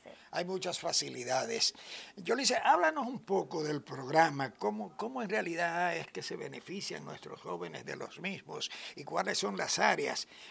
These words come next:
Speaker 2: que mayormente hay disponibilidad para beneficio de los mismos.
Speaker 1: Sí, bueno, el programa son dos diferentes fases. Eh, nosotros trabajamos con los jóvenes de catorce y quince años.
Speaker 2: Ujú.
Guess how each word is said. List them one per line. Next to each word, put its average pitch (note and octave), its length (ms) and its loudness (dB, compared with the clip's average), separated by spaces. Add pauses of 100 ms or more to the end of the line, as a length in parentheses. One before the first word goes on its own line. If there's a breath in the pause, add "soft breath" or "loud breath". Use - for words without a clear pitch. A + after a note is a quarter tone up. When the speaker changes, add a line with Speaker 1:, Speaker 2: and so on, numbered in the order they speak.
Speaker 2:
que E3 100 -6
mayormente D#3+ 1120 -4
hay F3+ 180 2
disponibilidad D#3+ 920 -6
para D#3 240 -6
beneficio C#3 640 -8
de A#2+ 80 -10
los - 220 -10
mismos. - 560 -8 (100)
Speaker 1:
Sí, G#3+ 200 -4
bueno, G3 200 2
el G3 80 0
programa B3 380 4
son B3+ 240 -2
dos A3 120 2
diferentes A3 840 0 (120)
fases. F3+ 560 0
Eh, F#3 220 -2
nosotros G3 340 -8
trabajamos G#3 440 0
con G#3 120 -2
los F#3+ 120 -4
jóvenes G3 440 -4 (440 loud breath)
de G#3 80 0
catorce G#3 420 8
y - 20 -16
quince G#3+ 320 -2
años. A#3+ 520 4 (100)
Speaker 2:
Ujú. - 260 -20